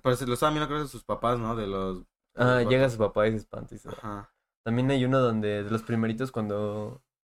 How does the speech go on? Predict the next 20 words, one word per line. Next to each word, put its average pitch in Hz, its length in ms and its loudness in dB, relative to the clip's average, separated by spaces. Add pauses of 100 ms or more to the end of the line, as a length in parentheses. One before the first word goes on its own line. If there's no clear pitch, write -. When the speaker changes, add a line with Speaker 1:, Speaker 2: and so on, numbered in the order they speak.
(300)
Speaker 2:
Josh 120 200 0
juega 117 240 0
fútbol 117 260 0
americano 110 580 -2
y 117 60 -4
le 113 80 0
hacen 113 200 -2
mierda. 110 440 -2
Speaker 1:
Ah, 151 240 4
sí, - 160 -6
Speaker 2:
Pero 147 180 6
lo 135 120 8
aventaron 135 380 4
Speaker 1:
güey. 147 60 0
Speaker 2:
tan 139 160 6
lejos 131 260 4
que 139 100 4
hizo 147 120 6
Speaker 1:
Sí. 156 60 4
Speaker 2:
touchdown. 147 720 4